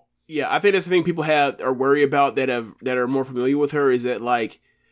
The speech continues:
she's so good at the stuff outside of Bell to Bell that, like, people will, the people that don't like pro wrestling, <laughs> like, gravitate to her and think that she's the one that you should be pushing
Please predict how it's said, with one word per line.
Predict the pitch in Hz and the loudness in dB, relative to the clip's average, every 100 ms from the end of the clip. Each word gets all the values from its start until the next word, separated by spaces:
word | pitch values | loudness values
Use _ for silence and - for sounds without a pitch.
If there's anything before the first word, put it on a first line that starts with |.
| _ | _
she's | - - 180 | -8 -4 -2
so | - 190 196 | 2 4 4
good | 165 180 | 4 4
at | 170 | 4
the | 156 | 2
stuff | - 170 160 | -2 0 0
outside | 151 151 - 147 147 | 2 2 2 0 0
of | 135 123 139 | -2 -10 -16
Bell | 135 147 151 | -6 0 2
to | 139 | 0
Bell | 117 131 147 151 170 | 0 0 2 2 0
that, | 127 143 139 | -2 -2 0
like, | 135 139 127 110 - _ - | 0 0 0 -4 -12 _ -8
people | 190 190 190 165 156 147 143 - - | -4 -2 -2 0 0 0 -2 -6 -18
will, | 90 131 147 147 139 131 123 117 - _ _ _ - - _ _ _ _ - | -12 -2 2 2 2 0 0 -4 -8 _ _ _ -20 -20 _ _ _ _ -6
the | 160 | -2
people | 196 220 190 | -2 -2 -2
that | 175 | 0
don't | 147 170 139 | -2 -4 0
like | 156 147 | -2 -2
pro | 165 | -4
wrestling, | 156 147 143 165 160 139 _ _ _ - | -2 -2 -4 -6 -8 -8 _ _ _ -12
<laughs> | - - _ _ - - - - - - - | -12 -12 _ _ -20 -16 -14 -12 -14 -12 -4
like, | 165 139 | -4 0
gravitate | 165 185 180 190 175 | 2 2 0 -4 -2
to | 170 | -2
her | 160 160 | 0 2
and | 156 143 | 2 0
think | 165 165 | -2 -2
that | 151 123 - | -6 -8 -6
she's | 175 156 | -6 -2
the | |
one | 156 151 | 0 0
that | |
you | 147 | 0
should | 139 | -2
be | 139 | -6
pushing | - 160 143 110 | -4 -4 -2 -4